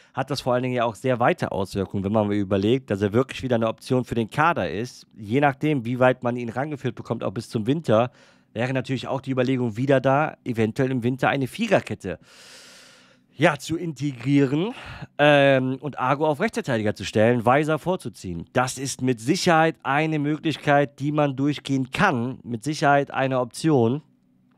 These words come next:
Ähm, im Allgemeinen eröffnet das ja auch die Option bei der Fünferkette jetzt, also bei der Dreier-Fünferkette, Agu mal auf rechts spielen zu lassen und Weiser vielleicht ins Mittelfeld zu ziehen, nach vorne zu ziehen. Schon oft haben wir darüber gesprochen, dass Weiser eben de-, defensiv Defizite hat,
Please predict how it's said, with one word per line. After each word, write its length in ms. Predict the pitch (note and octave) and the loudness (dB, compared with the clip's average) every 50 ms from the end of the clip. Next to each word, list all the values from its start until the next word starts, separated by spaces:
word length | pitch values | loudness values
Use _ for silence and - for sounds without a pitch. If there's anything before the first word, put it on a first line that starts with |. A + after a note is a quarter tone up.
| - - - - - | -20 -16 -14 -4 0
Ähm, 380 | B2 B2 A#2+ A#2 A#2 A#2+ A#2+ | 4 4 6 6 4 4 2
im 120 | - A#2 A2 | 0 -4 -2
Allgemeinen 480 | - C#3 D#3 D#3 D#3 C#3+ C3+ B2+ A#2 | 0 2 2 2 2 2 2 2 2
eröffnet 280 | A2+ A2+ G2+ A2 G2+ - | 0 -2 -2 -4 -6 -4
das 180 | A2 G#2 - - | -4 -4 -4 -4
ja 180 | A2+ G#2+ - - | -4 -4 0 2
auch 280 | A#2+ C3+ C#3 - - _ _ - - - - - _ _ - | 2 2 2 2 -2 _ _ -20 -20 -20 -20 -20 _ _ -2
die 120 | A#2+ A#2+ | 2 2
Option 480 | A#2 G#2+ - - - B2+ B2+ B2+ A#2+ A2 | 2 2 0 -8 0 2 4 4 4 4
bei 160 | G#2+ A#2 A2+ | 2 2 2
der 140 | A2 A2+ G#2 | 2 0 -2
Fünferkette 960 | - - F#3 G#3 G3+ D3+ A#2 G2 - - F#2+ F2+ _ - G2 G2 G#2 G#2 - | 0 -2 -2 0 2 0 0 0 -2 -10 -12 -12 _ -10 -8 -8 -8 -8 -6
jetzt, 260 | G2 G2+ A2 A#2 - | -4 -4 -4 -4 -4
also 140 | A2 G2+ G2 | -4 -4 0
bei 80 | F#2 G2+ | 4 4
der 120 | F#2+ F#2 | 4 4
Dreier-Fünferkette, 1160 | - - A2+ B2 A#2+ G2+ - A2+ F#2+ G#2+ G2 - - A#2+ G#2+ G#2 - - G#2 - - G#2+ - | 2 2 4 4 4 2 0 -6 -8 -8 -8 -6 -4 -2 -2 -2 -2 -2 -6 -4 -4 -4 0
Agu 400 | - A#2 B2 C3 A#2 A#2 A#2+ A#2 - _ - - _ _ - | 2 2 2 0 -4 -4 -6 -6 -6 _ -20 -20 _ _ -4
mal 220 | B2 A#2+ B2 A#2+ | -2 0 2 2
auf 180 | B2 A2 F#2+ - | 0 0 0 -2
rechts 240 | C3 B2+ A#2+ - | -2 -2 -2 -6
spielen 220 | - - B2 A2+ G2 | -10 -6 -6 -6 -4
zu 80 | - | -2
lassen 260 | A2+ A2+ A2 - - A#2+ | -2 -2 -2 -2 -4 -8
und 140 | A2 F#2+ | -4 0
Weiser 320 | A#2 A#2 B2+ C3 A#2 B2 A2 | 2 4 4 4 2 -2 -6
vielleicht 260 | - A#2+ A#2+ A2+ - | -4 -2 -4 -4 -4
ins 160 | B2+ A2+ G2 | -6 -10 -4
Mittelfeld 460 | A#2 D3+ D3+ D3 D3 - C3+ B2 - | -2 -2 0 0 0 2 2 0 0
zu 100 | - A#2 | -2 -8
ziehen, 200 | - - B2 A#2+ | -10 -6 -4 -2
nach 100 | A#2+ A2+ | -2 -2
vorne 280 | - - C#3 C#3+ C#3 B2+ | 0 2 4 4 4 2
zu 120 | - B2 G#2+ | -2 -8 -14
ziehen. 320 | - - B2+ B2 B2 A#2 - - - - - - | -8 -6 -4 -4 -4 -6 -10 -14 -20 -20 -20 -12
Schon 240 | - - C3 C3 B2 | -2 0 0 0 2
oft 280 | - D#3+ F#3 - - - | 2 0 0 0 0 -4
haben 140 | D3 D3 | -2 -2
wir 60 | C#3+ C3+ | -2 -2
darüber 180 | C3+ C3 C3 | -2 -2 -4
gesprochen, 400 | C3 A#2+ - - C#3+ C3 C3 C#3 | -6 -6 -6 -6 -6 -6 -6 -4
dass 200 | B2+ A#2 - - | -6 -6 -2 2
Weiser 300 | A#2+ B2 C#3 C#3 C3 C3 | 2 4 4 4 2 0
eben 280 | A#2 B2+ B2+ B2 B2 A2+ | -2 -2 -4 -6 -6 -4
de-, 280 | B2 C3 D3 - - | -2 -4 -4 -4 -6
defensiv 520 | B2+ G#2+ C#3 D3+ - D3 C3 B2 C3+ A#2+ - | 0 2 2 2 2 -6 -8 -6 -8 -8 0
Defizite 580 | - D#3+ G3+ - D3+ A#2 - A2+ G#2 G2 G2 | 2 0 2 2 -2 -6 -4 -6 -4 -2 0
hat, 160 | G2 A2 B2 | 0 0 -2